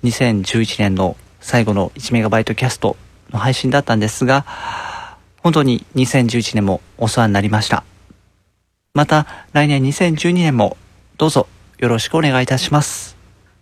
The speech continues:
はい。というわけで、以上、大橋でした。また来年の一メガバイトキャストも元気で、元気でお会いしたいと思います。では、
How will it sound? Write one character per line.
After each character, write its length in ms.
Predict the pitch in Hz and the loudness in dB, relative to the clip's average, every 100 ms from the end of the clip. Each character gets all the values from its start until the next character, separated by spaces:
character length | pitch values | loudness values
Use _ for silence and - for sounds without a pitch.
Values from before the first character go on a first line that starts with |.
| - | -10
は 140 | - 147 | -2 -2
い。 80 | - - - - - - _ _ _ _ _ _ _ _ _ - | -2 -20 -20 -20 -20 -20 _ _ _ _ _ _ _ _ _ -2
と 100 | 233 | 2
い 60 | |
う 40 | 226 | 2
わ 100 | 202 | 2
け 60 | |
で、 180 | 165 127 - - - _ _ _ _ _ _ _ | 2 0 -2 -20 -20 _ _ _ _ _ _ _
以 60 | 131 | -4
上、 320 | 127 117 - - | 2 2 0 -4
大 140 | 135 123 | -2 0
橋 180 | 127 - | -2 -2
で 100 | 127 | -4
し 80 | |
た。 160 | - - - - _ _ _ _ _ - | -2 -4 -8 -20 _ _ _ _ _ -4
ま 140 | 127 | -2
た 240 | - 135 - - - - | 0 0 0 -10 -20 -4
来 260 | 139 196 | 0 2
年 180 | 196 165 | 2 2
の 160 | 131 - - - _ _ - | 0 -2 -10 -20 _ _ -18
一 220 | - - | -10 -2
メ 120 | 123 | -2
ガ 60 | 117 | 0
バ 120 | 117 | -4
イ 60 | 120 | -4
ト 80 | |
キ 80 | 123 | -4
ャ 60 | 120 | -6
ス 60 | |
ト 80 | - | -2
も 120 | 117 | -2
元 220 | 110 180 196 | 0 0 2
気 100 | 127 | 0
で、 160 | 120 - - - _ - | -2 -4 -20 -20 _ -2
元 220 | 220 208 | 0 0
気 120 | 185 | 0
で 180 | 185 - | 0 -2
お 120 | 131 117 | 0 2
会 80 | 117 | 0
い 20 | |
し 60 | |
た 120 | - 120 | 0 0
い 40 | |
と 100 | 175 | 2
思 160 | 165 147 | 2 2
い 100 | 139 | 4
ま 160 | 180 | 2
す。 280 | - - - - - _ _ _ - - _ _ _ _ _ | 0 -8 -14 -20 -20 _ _ _ -20 -20 _ _ _ _ _
で 100 | - | 2
は、 160 | 202 | 4